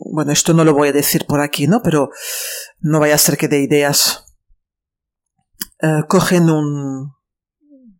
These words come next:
un animal, cogen los huesos de ese animal,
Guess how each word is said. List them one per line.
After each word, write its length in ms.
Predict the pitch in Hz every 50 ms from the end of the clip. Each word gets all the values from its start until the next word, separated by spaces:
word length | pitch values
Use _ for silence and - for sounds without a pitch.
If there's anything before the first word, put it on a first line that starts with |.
| _ _ _ _ _
un 220 | - 175 165 160
animal, 640 | 151 147 147 143 160 190 185 156 180 269 359 - _ _ _ _ _ _ _ _ _ _ - - - - - - - - - - - _ _ _ _ _ _ _ _ _
cogen 340 | - - 175 170 - 190 180
los 140 | 170 151
huesos 460 | 160 165 175 202 220 214 - - 165 156
de 60 | 156
ese 180 | - - 170
animal, 580 | 143 143 143 143 160 202 190 170 226 311 339